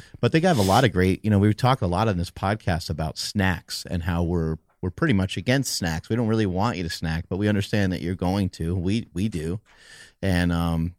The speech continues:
you know, you're trying to figure out, like, what's gonna be, like, the least, least amount of damage I can get away with. And we also talked yesterday on our podcast at length about, um, trying to have your cheats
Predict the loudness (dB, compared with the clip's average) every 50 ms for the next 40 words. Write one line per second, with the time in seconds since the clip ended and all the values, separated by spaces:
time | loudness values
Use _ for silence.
0 | _ _ -10 -4 -2 0 0 0 0 -2 -2 -2 -4 -2 0 2 4 4 4 4
1 | 2 2 2 0 2 2 2 2 2 0 -2 -2 -2 0 0 0 0 0 -2 0
2 | 2 2 2 0 0 0 0 2 2 0 -2 -2 -4 0 2 2 2 2 0 -4
3 | -8 _ -18 -20 -20 -4 2 6 6 6 6 6 4 4 4 4 4 4 4 4
4 | 4 4 4 2 0 -2 -2 -2 -2 0 0 0 0 2 2 2 2 2 2 0
5 | -2 -2 0 2 4 6 6 4 4 0 -2 -2 0 0 0 0 0 0 0 0
6 | 0 0 -2 -4 -2 -2 -2 -2 -4 -4 -4 -4 -4 -4 -4 -4 -4 -4 -4 -2
7 | -4 -6 -6 -6 -4 0 2 2 2 2 0 -2 -2 -2 0 0 -2 -2 -4 _
8 | _ _ -20 -20 -20 -20 -20 _ _ -4 -2 -2 0 0 0 -2 -2 -4 -8 _
9 | _ _ _ _ -20 -20 -20 _ _ _ _ _ 0 4 4 6 6 6 4 4
10 | 4 4 2 -2 -2 -2 2 2 2 2 0 -4 -8